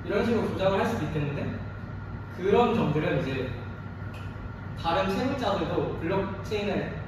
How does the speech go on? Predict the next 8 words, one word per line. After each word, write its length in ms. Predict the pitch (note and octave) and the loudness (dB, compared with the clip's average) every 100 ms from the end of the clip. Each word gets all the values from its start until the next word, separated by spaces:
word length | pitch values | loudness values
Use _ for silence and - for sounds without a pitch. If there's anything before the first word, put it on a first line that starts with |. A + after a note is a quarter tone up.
| - | -6
가지고 300 | D#3 G#3 D#3 | -2 0 0
있으니까 440 | - C#3 C3 - | -2 -4 -2 -4
복사된 400 | - - A#2 - - - - - - - - | -4 -2 -2 -2 -4 -6 -8 -8 -10 -8 -8
그걸 840 | F3+ F3+ F#3 G3 - G3+ G3+ G3 - | -2 2 4 4 4 6 4 2 0
비교해서 600 | - A#3+ A#3+ A#3 G#3 F#3+ | -2 4 4 4 2 0
하면은 500 | G#3+ G3 - - - | 0 0 -2 -2 -4
금방 760 | F3 F#3+ A#3+ G#3 - - - - | -4 4 4 6 2 -2 -4 -6
조작을 520 | D#3 E3+ C#3 C#3 B2 | -2 2 2 0 -4